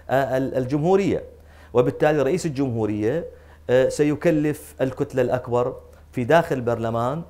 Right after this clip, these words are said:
بتعيين رئيس وزراء أو انتخاب رئيس وزراء. هذه العملية اليوم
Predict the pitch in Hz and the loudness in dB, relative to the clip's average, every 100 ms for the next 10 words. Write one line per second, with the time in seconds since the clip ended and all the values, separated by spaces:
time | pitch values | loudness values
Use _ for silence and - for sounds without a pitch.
0 | - - - 120 139 147 - 120 117 120 | -18 -20 -8 -2 0 0 -2 -4 -2 -2
1 | 131 131 110 104 123 104 104 113 131 120 | -2 -2 -2 -4 -2 -2 0 0 0 0
2 | 107 104 104 101 95 - 95 92 - - | -2 -4 -4 -2 -4 -4 -2 -2 -4 -12
3 | - - - 196 254 220 196 175 170 156 | -20 -18 0 4 6 4 2 0 0 0
4 | 143 156 - 139 160 190 190 | 0 0 -2 0 2 2 0